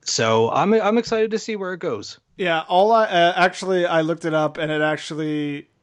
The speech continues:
Speaker 2: was not in Infinity Wars. It literally just says, like, somehow she escaped from the raft and was merged with the Reality Stone. So maybe, maybe we'll find out.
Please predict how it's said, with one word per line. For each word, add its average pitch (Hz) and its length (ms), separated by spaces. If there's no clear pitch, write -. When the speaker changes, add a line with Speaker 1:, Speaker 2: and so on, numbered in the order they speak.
Speaker 2:
was 147 180
not 185 200
in 170 80
Infinity 139 500
Wars. 131 560
It 175 320
literally 190 400
just 165 180
says, 165 200
like, 151 180
somehow 170 500
she 160 220
escaped 156 360
from 151 140
the 151 80
raft 143 480
and 151 140
was 143 140
merged 143 260
with 147 100
the 143 80
Reality 135 420
Stone. - 320
So 196 260
maybe, 208 320
maybe 208 280
we'll 196 340
find 180 240
out. 156 180